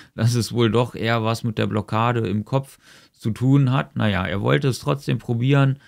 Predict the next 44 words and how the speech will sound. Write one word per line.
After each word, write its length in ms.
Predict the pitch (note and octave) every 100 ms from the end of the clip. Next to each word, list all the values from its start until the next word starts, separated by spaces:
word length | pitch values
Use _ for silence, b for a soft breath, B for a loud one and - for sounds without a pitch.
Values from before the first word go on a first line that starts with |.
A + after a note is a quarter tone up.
| B B
nahm 340 | - A2+ A#2+ B2+
eben 260 | G#2 A#2
eine 140 | A2+ A#2
Stunde 460 | - C3 C3 A#2+
vor 240 | A2 A#2 A#2
dem 140 | A2+
Treffen 320 | - B2+ C#3
mit 140 | A2+ A2
seiner 280 | A2 G#2+ G#2+
Freundin 480 | - A#2+ A#2+ A#2
Potenzmittel 720 | A#2 A#2 C3 C3+ C3 A#2+ B2 A#2
ein 400 | A2 A#2 A#2+ - B B B
und 480 | - A2+ A#2 A#2 - b _
dann 180 | A2 A2+
lagen 300 | G#2+ A2 A#2+
sie 160 | A2+
wieder 220 | A#2 A2+ G#2+
in 80 |
der 100 | G#2
Kiste 400 | G2 C3+ C3+ -
und 300 | G#2+ A2 A2
es 120 | G#2 -
kamen 340 | G#2+ G#2+ G2+
wieder 220 | G2 G2
eben 200 | E2+ G2+
genau 280 | G2+ G2 G2+
die 120 | G2
Probleme 480 | - G2+ F2+ G#2 G#2
wie 120 | G#2
vorher. 460 | G2+ A#2+ A#2 A2+ G2+
Er 240 | F#2+ G2
ging 360 | G2 - A2+ G#2+
in 160 | F#2+ G2+
die 80 |
Gedanken, 680 | G2+ G2 G2+ A#2 - A2 G#2+ B B B _
die 80 | G#2
Gedankenkreisen, 1040 | G#2+ G#2+ A#2 A#2+ G#2+ F#2+ G2 G2 G2+ G#2+
der 140 | G2+ F#2+
Teufelskreis 880 | G#2+ A2 A2+ G2 - F#2+ G2 F#2+
der 120 | G2 G2
Gedanken. 800 | F#2+ F#2+ G#2 G2 G#2 G2 G2
Dadurch 400 | F#2 G2 G#2+ G#2
kam 300 | - G#2 G#2+
die 260 | G2+ G2